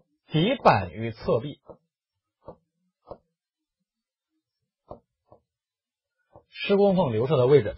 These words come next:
分两种情况，一种呢是有掖角的。什么是掖角呢？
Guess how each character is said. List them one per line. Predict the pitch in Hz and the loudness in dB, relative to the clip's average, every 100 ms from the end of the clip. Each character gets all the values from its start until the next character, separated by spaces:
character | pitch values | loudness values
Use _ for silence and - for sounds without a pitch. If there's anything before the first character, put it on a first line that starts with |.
| - | 0
分 | 185 175 | 2 4
两 | 127 180 | 2 2
种 | 135 | 0
情 | - | 0
况， | 117 127 - _ _ _ | 0 0 -2 _ _ _
一 | 247 311 | 4 6
种 | 226 147 | 8 6
呢 | 117 | 4
是 | 123 151 120 - | 2 2 0 -2
有 | 127 139 123 | 2 4 4
掖 | 151 285 | 8 8
角 | 139 90 | 8 4
的。 | 71 - | -4 -6
什 | - 196 | 0 6
么 | 302 | 6
是 | 247 | 6
掖 | 208 220 | 8 10
角 | 131 | 10
呢？ | 104 120 | 4 -2